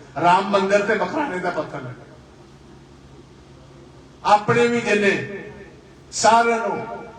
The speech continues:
ਖੂਬਸੂਰਤ ਤੇ ਪੁੱਤਰ ਧਾਰਮਿਕ ਸਥਾਨ ਨੇ, ਉੱਥੇ ਵੀ ਮਕਰਾਨੇ ਦਾ ਪੱਥਰ ਲੱਗਾ। ਉਹਨੇ ਮੈਨੂੰ ਦੱਸਿਆ ਕਿ ਬਾਜਵਾ ਸਾਹਿਬ, ਇਟਾਲੀਅਨ ਪੱਥਰ ਹਿੰਦੁਸਤਾਨ ਚ ਆਉਂਦਾ ਤੇ ਸਾਡਾ ਪੱਥਰ ਇਟਲੀ ਜਾਂਦਾ।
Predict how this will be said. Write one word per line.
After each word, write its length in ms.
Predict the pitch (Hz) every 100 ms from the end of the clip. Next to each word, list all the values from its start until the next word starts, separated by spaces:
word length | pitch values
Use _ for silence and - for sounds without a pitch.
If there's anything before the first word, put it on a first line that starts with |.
| - - - -
ਖੂਬਸੂਰਤ 800 | - 220 226 160 233 208 165 - - - - - -
ਤੇ 100 | 196
ਪੁੱਤਰ 720 | - 277 285 226 - 254 226 - - -
ਧਾਰਮਿਕ 500 | 165 180 214 208 202
ਸਥਾਨ 380 | - 165 160
ਨੇ, 220 | 151 127 - 294
ਉੱਥੇ 280 | 302 -
ਵੀ 160 | 277 269
ਮਕਰਾਨੇ 460 | 202 196 180 170 170
ਦਾ 80 |
ਪੱਥਰ 280 | 156 151 - 131
ਲੱਗਾ। 100 | 131 - - - - - - - - - - - -
ਉਹਨੇ 240 | 247 294
ਮੈਨੂੰ 240 | 269 269 254
ਦੱਸਿਆ 320 | 233 - 247
ਕਿ 140 | 247
ਬਾਜਵਾ 320 | 226 180 202 220
ਸਾਹਿਬ, 520 | 247 247 254 - - - - - - -
ਇਟਾਲੀਅਨ 680 | 220 226 220 254 294 311 302
ਪੱਥਰ 360 | 269 - 277
ਹਿੰਦੁਸਤਾਨ 500 | 233 170 160 - 180
ਚ 100 | 190
ਆਉਂਦਾ 360 | 208 196 208 - - - - - - - - - -
ਤੇ 120 | 311
ਸਾਡਾ 400 | - 214 208 269
ਪੱਥਰ 460 | 311 262 302 302 302
ਇਟਲੀ 320 | 247 302 330
ਜਾਂਦਾ। 420 | 302 220 - -